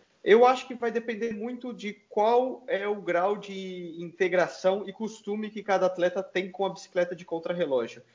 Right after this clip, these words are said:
Ou seja, aqueles ciclistas que já treinam muito com a bike de crono, provavelmente eles não vão trocar, porque eles têm uma posição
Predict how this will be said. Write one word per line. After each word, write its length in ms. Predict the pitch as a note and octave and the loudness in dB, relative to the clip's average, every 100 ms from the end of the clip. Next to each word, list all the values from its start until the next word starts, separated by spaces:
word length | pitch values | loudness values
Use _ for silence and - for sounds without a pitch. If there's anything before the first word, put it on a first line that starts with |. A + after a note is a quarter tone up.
| _ _ | _ _
Ou 140 | F3 F#3 | -2 -2
seja, 420 | - D3 C3+ - | -2 -4 -4 -2
aqueles 520 | - D3+ - A#3+ B3+ B3 | -2 -2 0 -2 -2 -6
ciclistas 720 | G#3+ - E3+ E3+ - B2+ - _ _ | -10 -8 -8 -4 -4 -6 -8 _ _
que 180 | D#3+ | -6
já 240 | D3+ F3 A#3 | 4 6 6
treinam 640 | - - F#3+ A3 A3+ G3+ | 4 -4 2 2 2 -2
muito 500 | E3+ E3 A#3 A#3+ G3 | -2 -2 -2 -2 -6
com 240 | - D#3+ D#3 | -6 -4 -2
a 60 | |
bike 340 | C#3+ D3 C#3+ C#3 | 2 2 2 -4
de 120 | B2+ | -12
crono, 420 | - F3 G3+ D#3+ | -4 0 2 0
provavelmente 720 | - F#3 F#3+ F#3+ F#3 F3+ F#3 | -2 0 2 0 0 -4 -6
eles 140 | F3+ F3 | -8 -4
não 160 | F#3 | -2
vão 160 | F#3 F#3 | -2 -4
trocar, 560 | F#3+ F#3+ C#3+ B2 - _ _ | -4 -2 -2 -2 -4 _ _
porque 180 | D#3+ D#3 | -8 -2
eles 200 | F3 E3 | -4 -2
têm 120 | F#3 | 0
uma 160 | F#3+ F#3+ | 0 0
posição 840 | F#3+ F3+ F3+ - - D#3+ F3+ G#3+ | 0 -2 -4 -10 0 4 4 2